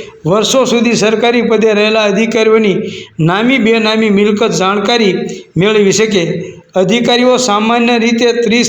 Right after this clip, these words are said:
ત્રીસ વર્ષ સુધી નોકરી કરે, પણ જ્યાં સુધી સરકાર ભ્રષ્ટાચારની તપાસની મંજૂરી ના આપે, ત્યાં સુધી લીલા લહેર કરે છે. જો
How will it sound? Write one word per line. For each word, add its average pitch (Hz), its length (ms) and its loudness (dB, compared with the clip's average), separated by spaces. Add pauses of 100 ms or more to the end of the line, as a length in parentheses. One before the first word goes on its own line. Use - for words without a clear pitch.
ત્રીસ 233 240 0
વર્ષ 220 220 0
સુધી 226 280 0
નોકરી 208 360 0
કરે, 220 280 0 (400)
પણ 214 140 -2
જ્યાં 220 280 0
સુધી 233 300 0
સરકાર 233 440 0 (520)
ભ્રષ્ટાચારની 233 1500 -2
તપાસની 240 460 0
મંજૂરી 226 380 2
ના 247 220 2
આપે, 240 200 0
ત્યાં 233 240 -2
સુધી 233 320 0 (400)
લીલા 240 300 2
લહેર 208 340 0
કરે 185 220 0
છે. 185 200 0 (880)
જો 196 160 2